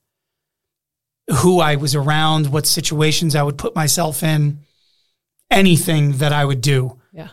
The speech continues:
Speaker 1: I just, I, I was so afraid to put myself in a situation where I would slip. Um, now I'm a year in and I'm not worried about that. I know I don't wanna,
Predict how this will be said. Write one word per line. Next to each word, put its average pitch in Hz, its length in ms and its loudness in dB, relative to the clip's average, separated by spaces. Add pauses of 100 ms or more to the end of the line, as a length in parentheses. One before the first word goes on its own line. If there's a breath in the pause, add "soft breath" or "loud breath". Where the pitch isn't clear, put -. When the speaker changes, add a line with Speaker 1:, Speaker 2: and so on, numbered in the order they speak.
(140)
Speaker 1:
I 165 120 2
just, 151 320 0
I, 165 180 0
I - 80 -4
was 151 160 0
so 185 220 2
afraid 160 560 0
to - 60 -6
put 170 180 -6
myself 160 400 -2
in 156 60 -2
a - 20 -2
situation 151 640 -2
where 151 160 0
I 147 100 -4
would 151 160 -10
slip. - 440 -4 (800)
Um, 139 540 0 (420)
now 156 340 4
I'm 156 100 0
a 151 40 0
year 156 360 2
in 156 440 0 (440)
and 143 540 0 (280)
I'm 180 140 2
not 180 180 2
worried 160 300 2
about 147 260 -2
that. - 300 -8 (440 soft breath)
I 190 200 2
know 190 180 2
I 170 140 2
don't 175 240 0
wanna, 156 280 -4